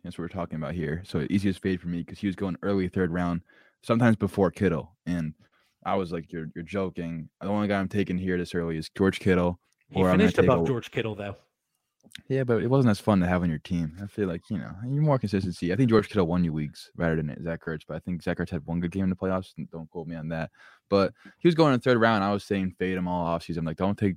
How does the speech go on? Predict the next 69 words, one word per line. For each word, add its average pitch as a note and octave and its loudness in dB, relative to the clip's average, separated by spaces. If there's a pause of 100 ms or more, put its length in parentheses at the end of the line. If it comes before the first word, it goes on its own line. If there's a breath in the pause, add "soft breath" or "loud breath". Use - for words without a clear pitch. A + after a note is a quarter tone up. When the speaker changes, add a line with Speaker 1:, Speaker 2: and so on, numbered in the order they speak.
(100)
Speaker 1:
Zach F2+ 0
Ertz F2+ 0
in F2 -4
the D#2 -4
third F2 0
round, E2 0
especially F#2+ -4
in, F2+ -4
like, - -8
a D#2+ -6
non-tight E2+ -4
end D#2+ -4
premium E2 -2
league. D#2+ -4 (320)
You're F#2+ 2
gonna F#2 0
wanna F#2 2
take F#2+ -2
a E2 -6
skill - -4
position F2+ -4
guy E2 -4
there." D2+ -8 (600)
Um, E2 -8
Joe G#2 0
Mixon G#2 2
was E2+ 0
going E2+ 0
to D2+ -2
end D#2+ 0
his D#2+ -6
second D#2 -6
round D2 -6
last C#2+ -12
year. C2+ -14
I - -8
mean, E2 -4
obviously, F2 -4
he F#2+ 2
didn't F2 2
do E2+ 0
that D#2 -2
great D2+ -6
early C#2+ -6
on, C#2+ -10
but D#2 -12
he D2+ -8 (220)
came F2 -2
on E2 -2
the D#2+ -4
later D#2+ -6
half D#2+ -6
of D2 -12
the D#2 -12
season. D#2 -8
You E2+ -4
see F2+ -6
guys E2 -6
like D#2 -10
Tyreek E2+ -8
Hill F2+ -4
going F2 -4
later E2+ -2
second F2 -6
round E2 -2
when D2+ -6
Zach E2+ -4
Ertz E2+ -6
went. F2 -4